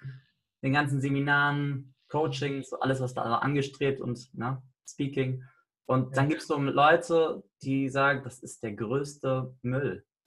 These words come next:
Speaker 1: Bei mir war es sogar eine Beziehung, die dadurch gescheitert hatte.
Speaker 2: Mhm.
Speaker 1: Ich dachte so, „Nee, für mich ist das das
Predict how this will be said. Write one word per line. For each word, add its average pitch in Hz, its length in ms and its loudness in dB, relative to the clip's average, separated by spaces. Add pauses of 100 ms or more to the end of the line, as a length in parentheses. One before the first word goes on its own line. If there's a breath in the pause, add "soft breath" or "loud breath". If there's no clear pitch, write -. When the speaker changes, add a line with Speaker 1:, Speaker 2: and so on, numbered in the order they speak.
(420)
Speaker 1:
Bei 104 80 0
mir 143 200 2
war 156 120 8
es - 80 -4
sogar 139 180 2
eine 139 140 4
Beziehung, 120 680 0 (360)
die 113 100 4
dadurch 131 400 8 (160)
gescheitert 156 600 2
hatte. 98 340 -10 (500)
Speaker 2:
Mhm. 131 240 -2
Speaker 1:
Ich 127 120 -4
dachte 131 300 0
so, 120 180 -8 (320)
„Nee, 170 460 0 (460)
für - 80 -6
mich 120 220 0
ist 143 100 -8
das 131 240 -6
das - 200 -10